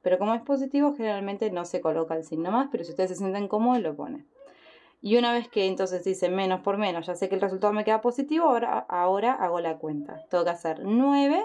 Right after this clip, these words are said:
dividido tres, es decir, la cuenta que me diga, en este caso nueve dividido tres. Nueve dividido tres me da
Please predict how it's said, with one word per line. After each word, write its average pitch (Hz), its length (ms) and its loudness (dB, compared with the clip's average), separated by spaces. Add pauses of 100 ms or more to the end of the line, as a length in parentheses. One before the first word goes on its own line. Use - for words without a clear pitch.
(100)
dividido 180 720 0
tres, - 360 -8
es 165 80 -4
decir, 160 160 -6
la 151 140 -4
cuenta 156 260 -2
que 180 80 -4
me 160 140 0
diga, 147 280 -4
en 160 100 -14
este - 120 -12
caso 175 320 -2
nueve 170 240 -2
dividido 156 300 -2
tres. - 160 -14 (640)
Nueve 208 320 2
dividido 202 400 2
tres 370 220 2
me 247 100 4
da 240 240 0